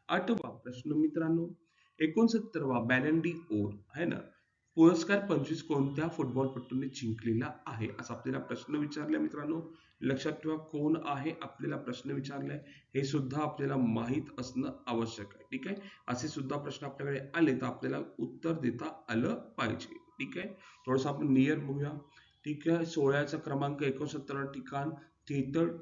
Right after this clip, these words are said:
डू सॅटेलाइट, पॅरिस फ्रान्सची राजधानी. पुरस्कार विजेता फ्रान्सचा स्टार फुटबॉलपटू उस्माने डेम्बेले, डेम्बेले, लक्षात ठेवा, उस्माने डेम्बेले हे त्याचं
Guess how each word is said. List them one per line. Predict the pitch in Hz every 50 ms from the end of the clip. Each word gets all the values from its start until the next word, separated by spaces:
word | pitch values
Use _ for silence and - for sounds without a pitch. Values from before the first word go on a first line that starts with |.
| -
डू | 135 135 123 143 147 139 - - - -
सॅटेलाइट, | - - - - 139 127 127 - 160 156 156 156 151 -
पॅरिस | 160 165 - - - 139 127 127 135 147 - - -
फ्रान्सची | 131 123 123 123 - 135 131
राजधानी. | 123 123 120 117 127 131 - 151 156 - - - - - _ _ -
पुरस्कार | 151 151 170 190 196 190 - 202 190 175
विजेता | 165 147 139 143 143 151 156
फ्रान्सचा | 151 - - 147 135 135 139 135 - 151 151
स्टार | - - - - 143 139 180 - - - - - _ _ _ _ - -
फुटबॉलपटू | 165 156 151 170 180 170 156 147 131 - - 139 139 - -
उस्माने | 156 127 - 151 151 151 147 151 151 156
डेम्बेले, | 151 139 135 131 131 131 131 131 131 123 110 - 82 - -
डेम्बेले, | 104 117 135 143 160 165 165 156 131 127 127 127 135 139 135 120 110 - -
लक्षात | 101 110 123 123 - - 143 139
ठेवा, | 139 - 147 139 147 151 160 165 - - - - - - - - -
उस्माने | 131 - - 143 139 - 139 143 147 160 175 - - - - 135
डेम्बेले | 135 131 135 131 143 143 143
हे | 139 135
त्याचं | - 135 127 135